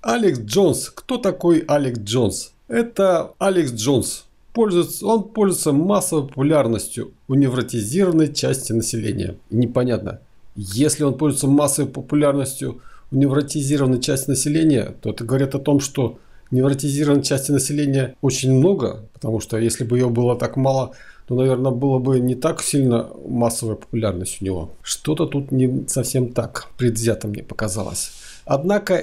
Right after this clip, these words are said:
его постоянно банят в Ютубе, с чем могу согласиться. Поэтому он вынужден ежедневно менять аккаунты, с чем я могу вполне согласиться. Из-за, э, из-за этих неудобств сегодня на его канал Infowars Show подписано пятьсот пятьдесят три человека.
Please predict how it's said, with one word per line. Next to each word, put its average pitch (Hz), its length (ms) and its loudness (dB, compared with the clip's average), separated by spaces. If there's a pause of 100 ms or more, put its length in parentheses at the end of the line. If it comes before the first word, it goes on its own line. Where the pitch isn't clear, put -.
его 185 260 4
постоянно 165 520 2
банят 127 400 0
в - 40 -12
Ютубе, 120 480 -4 (220)
с - 140 -8
чем 180 240 2
могу 147 240 2
согласиться. 113 760 -2 (760)
Поэтому 175 440 2
он 175 100 4
вынужден 156 640 0
ежедневно 180 680 2
менять 131 480 2 (100)
аккаунты, 110 640 -4 (480)
с - 20 -8
чем 151 200 2
я 170 100 4
могу 147 400 -2
вполне 117 420 -2
согласиться. 113 760 -4 (560)
Из-за, 147 300 0 (220)
э, 175 320 0
из-за 160 520 0
этих 180 380 -2
неудобств 165 800 0
сегодня 160 640 2
на 135 80 4
его 147 240 4
канал 160 560 0
Infowars 143 640 2
Show 196 580 0
подписано 156 720 -2
пятьсот - 480 -6
пятьдесят 120 380 -4
три 113 200 -2
человека. 107 600 -2